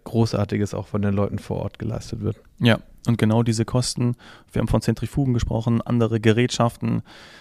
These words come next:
Speaker 2: ähm, die Personen, die hier arbeiten, äh, diese Kosten müssen natürlich auch gedeckt werden. Also ist ja ganz,
Speaker 1: Genau.
Speaker 2: wäre sonst ein bisschen schwer, das zu realisieren.
Speaker 1: Es ist ja auch immer so, dass das, das steht ja immer im Raum, das große Thema der Verkauf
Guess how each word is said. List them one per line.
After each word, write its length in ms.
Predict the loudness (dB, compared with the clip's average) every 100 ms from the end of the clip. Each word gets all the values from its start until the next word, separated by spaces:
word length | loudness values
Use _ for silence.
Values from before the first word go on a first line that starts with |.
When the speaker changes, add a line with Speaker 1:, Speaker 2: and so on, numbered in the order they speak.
| _ -10
Speaker 2:
ähm, 220 | -6 -4
die 100 | 6
Personen, 680 | 6 6 2 4 4 2 0
die 120 | 2
hier 180 | 4 6
arbeiten, 500 | 8 8 6 2 2
äh, 140 | 2
diese 160 | 0 0
Kosten 340 | 0 2 4
müssen 160 | 6 6
natürlich 220 | 6 4
auch 100 | 6
gedeckt 280 | 6 6 6
werden. 220 | 4 4 -2 -4
Also 200 | -2 0
ist 140 | 0 0
ja 60 |
ganz, 340 | 0 0 -6 -16 -14 -12 -12 -16 -20 -20 -20 -20 -20 -4
Speaker 1:
Genau. 200 | 4 6
Speaker 2:
wäre 100 | 8
sonst 200 | 6 6
ein 40 |
bisschen 240 | 4 6 4
schwer, 240 | 6 6
das 300 | 6 2 -4
zu 180 | -2 4
realisieren. 460 | 6 6 4 2 0
Speaker 1:
Es 120 | 0
ist 120 | 4
ja 140 | 6 6
auch 140 | 4
immer 280 | 4 4 4
so, 200 | 2 2
dass 240 | 2 -2
das, 200 | -8 -14 -12
das 160 | -10
steht 260 | -6 -4 -2
ja 60 | 0
immer 180 | 2
im 100 | 4
Raum, 540 | 4 6 6 6 4 0
das 180 | -8 -6
große 280 | -4 -2 -2
Thema 260 | 0 0
der 100 | -2
Verkauf 480 | -6 -2 0 0